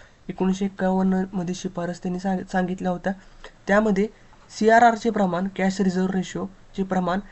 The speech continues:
पंधरा टक्क्याहून ते तीन ते पाच टक्क्यापर्यंत कमी करणे ही पहिली शिफारस होती. त्याचबरोबर एसएलआर, एसएलआरचे प्रमाण अडतीस पॉइंट पाच टक्क्याहून पंचवीस टक्क्यापर्यंत कमी करणे हा प्रश्न आहे, तो पडला होता आयएमपी आहे.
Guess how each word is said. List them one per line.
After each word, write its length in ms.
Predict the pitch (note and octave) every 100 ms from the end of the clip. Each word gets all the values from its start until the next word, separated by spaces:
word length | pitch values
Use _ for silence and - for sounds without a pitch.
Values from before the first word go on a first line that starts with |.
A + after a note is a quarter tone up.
| - - - -
पंधरा 320 | G#3 G3 A#3+
टक्क्याहून 640 | B3 A#3+ - G#3 F3+ F#3
ते 240 | F#3+ F#3+ G3 - - - -
तीन 160 | G#3+ A#3 A#3+
ते 60 |
पाच 320 | A#3+ G3+ G#3 -
टक्क्यापर्यंत 580 | G#3+ G3+ F#3 F#3 F#3+ G3+ G3
कमी 180 | F#3
करणे 280 | F3+ E3 D3+ - _ _ _ _ - -
ही 60 |
पहिली 280 | F#3+ G3 F#3
शिफारस 400 | F#3+ G#3 F#3 F#3
होती. 280 | F3 F3+ G3 - - - - - - - - - -
त्याचबरोबर 500 | F3+ F3+ F3+ F3 F3+ G3 - - - -
एसएलआर, 500 | F#3+ G3 B3+ A3+ E3+ G#3 - - - - -
एसएलआरचे 520 | F#3+ A3 A3+ A3 G#3+
प्रमाण 360 | G#3 F#3 F3 G3 - - -
अडतीस 440 | G3 A3 B3+ -
पॉइंट 320 | - G#3 G#3 G3+
पाच 220 | G#3 G#3+ -
टक्क्याहून 440 | G#3 F#3 F3 F3+ G3+ - - -
पंचवीस 340 | G#3 F#3+ G#3+ -
टक्क्यापर्यंत 440 | A#3 - F#3+ G3 G3+
कमी 180 | F#3+ F#3
करणे 280 | F#3 E3 D#3
हा 160 | E3
प्रश्न 320 | F3 F#3 F#3+ F#3+
आहे, 160 | F3+
तो 120 | F3+
पडला 280 | F#3+ G3 F3+
होता 240 | F3+ F3 E3
आयएमपी 340 | E3+ F3 F#3
आहे. 200 | E3+